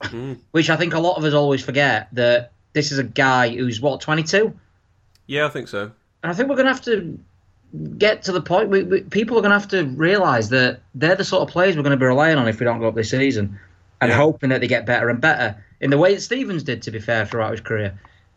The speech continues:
Speaker 1: Yeah, I mean, where, <laughs> where was Stevens at twenty-two? Was it Portsmouth? Was he even, or was he,
Speaker 2: I
Speaker 1: like,
Speaker 2: think,
Speaker 1: still
Speaker 2: weren't he
Speaker 1: kicking
Speaker 2: at
Speaker 1: around at Villa?
Speaker 2: Northampton with Wilder?
Speaker 1: Yeah, it might have been. I'll, uh, try and
Speaker 2: Yeah, I
Speaker 1: bring
Speaker 2: think
Speaker 1: that
Speaker 2: he
Speaker 1: one
Speaker 2: might.
Speaker 1: up.
Speaker 2: So, you know, I think you've got to. I, I,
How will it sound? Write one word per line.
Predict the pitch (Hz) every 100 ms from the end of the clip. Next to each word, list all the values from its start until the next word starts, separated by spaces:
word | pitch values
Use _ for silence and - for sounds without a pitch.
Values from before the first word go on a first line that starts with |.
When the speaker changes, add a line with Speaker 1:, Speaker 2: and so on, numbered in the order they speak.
| _ _
Speaker 1:
Yeah, | - 185 143
I |
mean, | 143 147
where, | 160
<laughs> | 131 - 135 - 131 -
where | 127 117 139 160
was | 131 -
Stevens | - 135 160 113 87
at | 95
twenty-two? | - 90 87 87
Was | 85
it | -
Portsmouth? | - 95 - - - -
Was | 110
he | 117
even, | 113 101 90 _ _ _ _ _ _ _
or | -
was | 117 113
he, |
Speaker 2:
I | 220
Speaker 1:
like, | 226
Speaker 2:
think, | 220
Speaker 1:
still | 123
Speaker 2:
weren't | 202 247 269
he |
Speaker 1:
kicking | 262
Speaker 2:
at | 285
Speaker 1:
around | 294
at |
Villa? | 277 -
Speaker 2:
Northampton | - 170 131
with | 165
Wilder? | 226 233 123 98 95 - - - -
Speaker 1:
Yeah, | 95 107
it | 107
might | 110
have | -
been. | 92 98 98
I'll, | 90 87
uh, | 85 87 87 - -
try | 90
and | 85
Speaker 2:
Yeah, | 95 170 180 175
I | 156
Speaker 1:
bring |
Speaker 2:
think | -
Speaker 1:
that | -
Speaker 2:
he |
Speaker 1:
one | 196
Speaker 2:
might. | -
Speaker 1:
up. | 190
Speaker 2:
So, | 233 240 - - - - - - -
you | -
know, | 233 175 151 147
I |
think | 151 190 170
you've | 156
got | 180 151
to. | 160 147
I, | 160 156 156
I, | 156